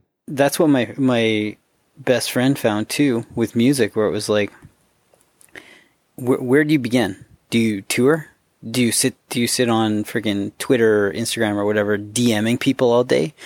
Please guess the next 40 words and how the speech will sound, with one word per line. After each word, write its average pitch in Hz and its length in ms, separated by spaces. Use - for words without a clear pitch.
Are 107 80
you 101 100
cold - 380
calling 123 540
places 110 440
to - 120
be 104 100
like, 101 140
"Hey, 113 160
can 104 160
I 98 60
come 107 200
do 101 140
a 95 40
gig?" 113 360
Um, 98 640
are 107 80
you 98 480
trying 101 360
to 98 260
record 107 440
tracks 98 420
or, 98 80
like, 92 220
for 95 300
comedians, 95 360
like, 87 160
work 104 200
on 98 160
their 92 80
set, 101 260
do 101 140
some 101 320
writing 101 480
so - 180
that 98 140
you 107 200
can, 98 340
uh, 98 380
like, - 400